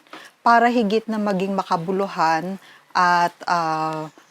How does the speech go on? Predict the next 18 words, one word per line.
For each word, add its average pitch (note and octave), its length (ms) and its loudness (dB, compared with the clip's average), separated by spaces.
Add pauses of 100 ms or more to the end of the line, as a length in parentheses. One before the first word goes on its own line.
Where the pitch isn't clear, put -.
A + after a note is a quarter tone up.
maayos F3 560 2
ang G3 80 -2
pagkatuto F#3 720 -4
ng E3+ 240 -6
ating E3 320 -6
mga F#3+ 400 -6
anak C#3+ 320 0
na A3 160 -4
nag-aaral D#3 640 -2
ngayon D3 480 -2
sa D3+ 160 -8
panahon D3 320 -6
ng E3+ 160 -8
pandemya E3 800 -4 (240)
sa G3+ 320 0
ating G3+ 160 -10
mga E3+ 320 -6
tahanan. C#3+ 640 -4